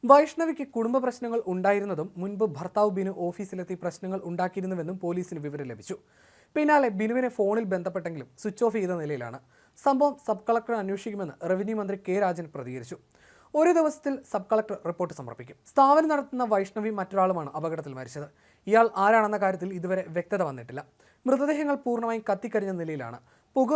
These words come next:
ഉയരുന്നതായിട്ടായിരുന്നു നാട്ടുകാർ ആദ്യം കണ്ടത്. ഈ സമയത്ത് എന്തുകൊണ്ട് ഇവിടെ എത്തിയയാൾ രക്ഷപ്പെട്ടില്ലെന്ന ചോദ്യം ഉയരുന്നുണ്ട്. കെട്ടിടത്തിന്റെ രണ്ടാം നിലയിലാണ് തീപിടുത്തമുണ്ടായത്. രണ്ടുപേർ മാത്രമായിരുന്നു സംഭവ സമയം സ്ഥലത്തുണ്ടായിരുന്നത്. സ്ഥാപനം പൂർണ്ണമായും കത്തി നശിച്ചിട്ടുണ്ട്. സമീപത്തെ കടകളിലേക്ക്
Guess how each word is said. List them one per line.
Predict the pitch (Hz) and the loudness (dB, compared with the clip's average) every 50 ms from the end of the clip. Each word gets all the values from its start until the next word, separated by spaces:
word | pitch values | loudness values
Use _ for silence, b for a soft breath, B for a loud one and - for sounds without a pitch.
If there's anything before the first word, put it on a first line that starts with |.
| 302 | 4
ഉയരുന്നതായിട്ടായിരുന്നു | 277 254 262 254 254 254 247 240 240 240 220 208 208 202 196 190 185 180 | 4 4 2 2 4 4 4 4 4 4 2 2 2 0 -2 -2 -2 -2
നാട്ടുകാർ | 180 175 190 185 175 165 160 156 | -2 -2 -2 -2 0 0 0 0
ആദ്യം | 156 165 165 147 | -2 -2 -6 -10
കണ്ടത്. | 131 117 117 117 - - | -10 -10 -12 -12 -12 -8
ഈ | 180 214 220 - | -8 -8 -6 -4
സമയത്ത് | 240 220 220 214 214 208 202 | -2 0 0 0 0 -2 -4
എന്തുകൊണ്ട് | 196 208 226 226 214 185 185 165 180 | -2 -2 -2 -2 -2 -2 -4 -6 -6
ഇവിടെ | 190 190 202 196 185 | -6 -4 -2 -4 -4
എത്തിയയാൾ | - - 202 190 180 175 180 165 160 | -4 -2 -2 0 0 0 -2 -2 -4
രക്ഷപ്പെട്ടില്ലെന്ന | 175 170 - - 196 190 190 190 185 180 180 175 - - | -4 -4 -4 -4 -4 -4 -4 -4 -4 -4 -4 -6 -6 -4
ചോദ്യം | 175 175 170 175 - - | -4 -4 -4 -4 -8 -8
ഉയരുന്നുണ്ട്. | 139 147 151 147 143 131 117 117 - - _ b b b b b b b b b b | -8 -6 -6 -6 -8 -10 -10 -12 -12 -12 _ b b b b b b b b b b
കെട്ടിടത്തിന്റെ | 294 311 - 330 330 330 330 320 285 | 2 2 4 4 2 4 4 4 4
രണ്ടാം | 262 240 233 226 226 269 269 | 4 4 4 6 6 6 6
നിലയിലാണ് | 254 240 233 226 214 202 202 196 190 | 4 2 2 2 2 0 -2 -2 -4
തീപിടുത്തമുണ്ടായത്. | 180 175 180 190 180 165 143 135 131 127 123 117 113 - - 143 165 | -2 -2 -2 -2 -4 -4 -6 -8 -6 -6 -6 -8 -10 -12 -6 -2 0
രണ്ടുപേർ | 185 196 208 226 214 214 208 | 0 2 2 2 2 2 2
മാത്രമായിരുന്നു | 196 185 185 196 196 214 202 190 190 196 190 139 - - - | 2 2 0 0 0 -2 -2 0 0 0 -2 -4 -10 -10 -8
സംഭവ | - 170 156 170 165 - | -6 -4 -4 -4 -4 -6
സമയം | 175 165 170 180 - | -6 -8 -8 -12 -8
സ്ഥലത്തുണ്ടായിരുന്നത്. | - - 165 165 151 156 135 127 127 123 120 120 120 139 - _ b b b b b b b - | -4 -2 -2 -2 -2 -6 -8 -8 -8 -10 -10 -12 -12 -12 -14 _ b b b b b b b 2
സ്ഥാപനം | - 262 240 247 262 262 254 254 | 4 6 6 6 6 2 -2 -2
പൂർണ്ണമായും | 233 220 220 214 220 214 208 202 202 185 | -2 -2 0 -2 -2 -4 -4 -6 -4 -6
കത്തി | 180 - - 190 170 | -6 -6 -6 -8 -8
നശിച്ചിട്ടുണ്ട്. | 156 151 - - 135 117 110 110 151 - b b b b b b b - | -8 -10 -12 -14 -16 -16 -14 -14 -14 -14 b b b b b b b 2
സമീപത്തെ | 277 269 277 294 294 302 302 285 277 | 4 4 4 2 0 0 0 0 2
കടകളിലേക്ക് | - 220 220 220 233 233 233 220 214 - | 2 2 2 2 2 2 0 0 -2 -4